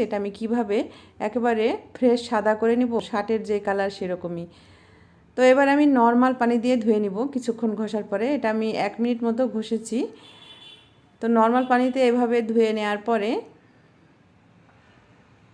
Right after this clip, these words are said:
এবারে যেটা করব, আপনারা যেটা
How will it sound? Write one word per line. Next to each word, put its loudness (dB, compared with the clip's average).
এবারে 4
যেটা 2
করব, 0
আপনারা 0
যেটা 0